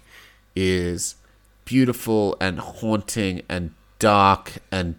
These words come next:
devastating and, uh, just a fantastically sweet and terrible movie. Terrible in, like, the devastating way, not terrible in a bad movie. It's, it's a very well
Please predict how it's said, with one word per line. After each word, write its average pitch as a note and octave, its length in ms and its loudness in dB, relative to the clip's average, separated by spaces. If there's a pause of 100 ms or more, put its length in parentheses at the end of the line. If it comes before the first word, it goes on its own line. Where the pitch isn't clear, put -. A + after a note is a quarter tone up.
(120)
devastating F2+ 1000 0 (1000)
and, E2+ 920 -6 (540)
uh, D#2 340 -4 (320)
just - 360 -4 (1040)
a G#2 60 -6
fantastically F#2+ 1000 -4
sweet F2 560 -4 (500)
and F2+ 160 -8
terrible E2 440 -10
movie. F2 420 -12 (600)
Terrible E3 420 8
in, A2 160 2
like, G2 240 2
the G2 100 2
devastating D2 500 -4
way, - 140 -8
not - 240 -10
terrible D#2+ 280 -6
in G#1+ 60 -10
a - 40 -8
bad G1+ 240 -8
movie. G1+ 300 -16
It's, - 260 -6
it's - 260 -4
a G2 140 -2
very F2 300 0
well D2+ 360 -8